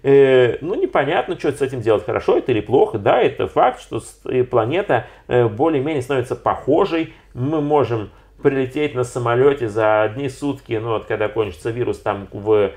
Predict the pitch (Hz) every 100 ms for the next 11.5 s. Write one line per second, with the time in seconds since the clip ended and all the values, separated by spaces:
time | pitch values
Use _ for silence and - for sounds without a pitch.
0 | - - - 98 - 147 190 113 135 147
1 | 117 123 117 135 117 127 117 117 113 104
2 | 104 - 151 120 117 - - 110 113 110
3 | 101 98 - 113 110 104 98 98 98 95
4 | 104 95 135 147 123 117 - - 113 120
5 | 113 - 113 104 95 101 98 95 - 113
6 | 113 127 104 110 113 101 180 151 101 107
7 | 98 160 113 117 113 - 101 147 147 127
8 | 104 - 131 131 107 98 110 113 98 -
9 | _ _ - - 107 98 95 110 113 127
10 | 113 101 107 117 98 - - 107 110 101
11 | 98 107 113 98